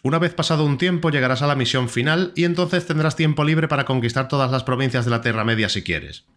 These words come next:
Cuando decidas ir a la última misión, será la obligatoria para ganar la campaña, pero a diferencia de las misiones obligatorias normales, esta puedes elegir hacerla cuando tú quieras.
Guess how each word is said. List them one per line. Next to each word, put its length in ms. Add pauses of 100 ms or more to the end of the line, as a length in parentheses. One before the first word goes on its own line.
Cuando 240
decidas 380
ir 80
a 40
la 100
última 260
misión, 400
será 240
la 100
obligatoria 540
para 180
ganar 240
la 120
campaña, 640
pero 180
a 40
diferencia 440
de 80
las 140
misiones 360
obligatorias 520
normales, 580
esta 240
puedes 220
elegir 260
hacerla 320
cuando 280
tú 120
quieras. 460